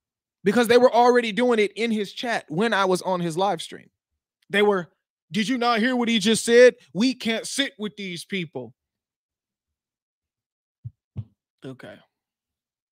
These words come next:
Okay. All right.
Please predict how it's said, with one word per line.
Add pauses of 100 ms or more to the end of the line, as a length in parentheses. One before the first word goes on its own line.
(960)
Okay. (2000)
All
right.